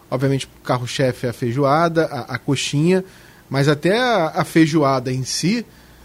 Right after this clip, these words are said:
você tem que aprimorar um pouco mais ela pra ter um, um, um algo diferente, né? Pra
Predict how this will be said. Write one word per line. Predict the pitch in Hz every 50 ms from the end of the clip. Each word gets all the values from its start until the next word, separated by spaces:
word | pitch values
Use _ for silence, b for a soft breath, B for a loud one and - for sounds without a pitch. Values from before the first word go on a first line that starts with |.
| b b
você | - -
tem | 135 180 202
que | - 294
aprimorar | - - 269 277 277 247 185 160 160 160 156
um | 160 147
pouco | 147 147 143 135 - 143
mais | 131 131 127 123 113 101 123
ela | 127 135 139 147 156 156
pra | 160 180 175 180 190 185 170 156 139 127 127 127 - - -
ter | 165 170 208 220
um, | 214
um, | 190 170 151 143 139 135 127 123 127 135 139 139 131 139 131 123 123 123 123 139
um | 131 139
algo | 143 151 151 135 135
diferente, | - - - 143 135 131 135 139 131 - - 131
né? | 120
Pra | 113 123 131